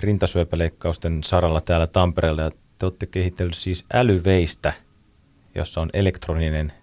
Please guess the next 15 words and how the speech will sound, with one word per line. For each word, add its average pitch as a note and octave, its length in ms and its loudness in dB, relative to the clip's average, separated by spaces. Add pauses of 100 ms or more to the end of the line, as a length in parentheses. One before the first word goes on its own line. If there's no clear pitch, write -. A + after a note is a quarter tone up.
(160)
nenä, F2+ 440 4
ja D2+ 100 0
te E2+ 120 -4
olette E2 180 -4
saanut E2 260 -2
ison F2+ 280 0
rahoituksen F2+ 560 0
tuossa - 260 -4 (520)
loppuvuodesta, E2 640 2
mut E2 220 -4 (680)
miksi C#3 280 2
teidän A2+ 280 4
älyveitsi F2+ 580 2
on E2 300 0 (140)
jotenkin D#2 480 -4